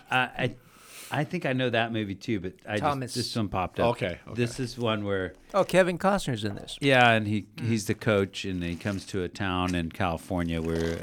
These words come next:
Speaker 1: um, he's got a Hispanic. It's kind of a farming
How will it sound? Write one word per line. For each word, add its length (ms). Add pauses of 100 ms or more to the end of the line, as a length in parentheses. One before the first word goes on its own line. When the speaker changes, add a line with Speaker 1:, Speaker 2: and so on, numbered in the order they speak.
Speaker 1:
um, 220
he's 160
got 140
a 40
Hispanic. 560 (760)
It's 100
kind 160
of 60
a 40
farming 500